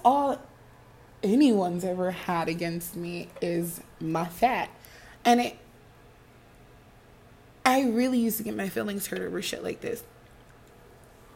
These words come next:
And I really used to let people ruin every ounce of my self-esteem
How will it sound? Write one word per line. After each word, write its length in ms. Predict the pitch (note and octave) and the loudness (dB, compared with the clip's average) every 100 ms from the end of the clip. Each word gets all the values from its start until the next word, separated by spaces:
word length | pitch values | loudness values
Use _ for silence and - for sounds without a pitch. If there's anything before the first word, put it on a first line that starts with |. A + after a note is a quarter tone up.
| - - - - - B3 | -20 -20 -20 -20 -6 2
And 80 | |
I 60 | G#3 | 4
really 200 | G3+ A3+ | 4 4
used 200 | A3+ G#3 | 2 -2
to 60 | G3 | 0
let 180 | - | 0
people 500 | G3+ G3+ F#3+ F3+ F#3 F#3 - - - - - - - - - - - | 0 0 2 2 0 -6 -16 -20 -20 -20 -20 -20 -20 -20 -20 -16 0
ruin 480 | A#3+ C4+ B3+ B3 A#3 - - - | 4 4 4 2 0 -10 -20 0
every 360 | A3+ B3 C#4 C4+ | 2 4 2 4
ounce 300 | A3 G#3+ - | 2 2 0
of 100 | F#3+ | 2
my 240 | G3 F#3+ | 2 2
self-esteem 1000 | F#3 G3+ F3+ G#3 - - B3+ C#4 A#3 A3+ | 0 -4 -2 -2 -2 -2 2 2 0 -4